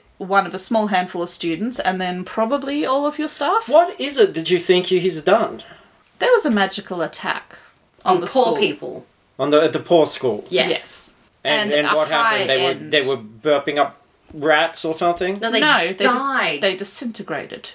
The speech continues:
Speaker 1: into a black mark on the floor. And there's only a certain degree of magic that can achieve that.
Speaker 2: Yes, and it's not the sort of magic that our students really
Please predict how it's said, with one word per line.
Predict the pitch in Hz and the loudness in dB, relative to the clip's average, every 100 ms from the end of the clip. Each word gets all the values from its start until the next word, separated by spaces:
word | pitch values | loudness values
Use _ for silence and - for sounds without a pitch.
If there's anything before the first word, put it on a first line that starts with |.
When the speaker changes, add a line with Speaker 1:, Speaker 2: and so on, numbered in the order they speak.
| - | -14
Speaker 1:
into | - 160 - 165 170 - | -10 -8 -6 -6 -6 -4
a | 202 | -4
black | 165 151 131 - - | -2 -2 -2 -4 -6
mark | 165 139 151 - | -2 -2 -2 -8
on | - | -12
the | - | -14
floor. | - 202 170 - - - - _ _ _ - | -2 2 2 0 -6 -14 -20 _ _ _ -4
And | 190 185 | -2 -2
there's | 185 | -4
only | - 208 220 165 | -2 -4 -2 -4
a | |
certain | - - 226 233 | -2 0 -2 -4
degree | 226 226 202 | -6 -2 -2
of | 202 | 0
magic | 220 202 180 - | -2 -2 -6 -4
that | - - | -6 -6
can | 196 | -10
achieve | 208 - 349 339 | -8 -4 -4 -4
that. | - - - - - - | -6 -8 -12 -18 -18 -8
Speaker 2:
Yes, | 139 131 123 135 | 0 0 2 0
and | |
it's | 143 151 | 0 -2
not | 269 | -2
the | 294 | -2
sort | - 196 | 2 2
of | - | 0
magic | 139 139 131 123 | 0 2 2 0
that | 131 120 | 4 6
our | 117 | 6
students | - - 131 113 110 - | 2 -2 -2 -2 -4 -2
really | 135 123 117 110 | -2 0 -2 -4